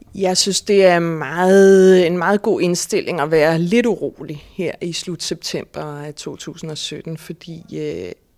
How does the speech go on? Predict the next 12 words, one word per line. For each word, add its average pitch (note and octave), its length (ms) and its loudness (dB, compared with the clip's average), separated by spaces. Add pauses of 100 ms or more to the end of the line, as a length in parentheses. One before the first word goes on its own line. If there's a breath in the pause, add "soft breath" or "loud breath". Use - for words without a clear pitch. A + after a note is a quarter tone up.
(420)
mellem F#3 720 -4 (1080 loud breath)
en F3 100 -18
fjerdedel G3+ 380 -4
og F3 60 -2
en E3+ 60 -4
femtedel F#3 580 -2
af E3+ 60 -4
vores E3 220 -6
omsætning E3+ 520 -10
kommer - 240 -12
fra D#3+ 160 -14
mediestøtten, C4 640 -10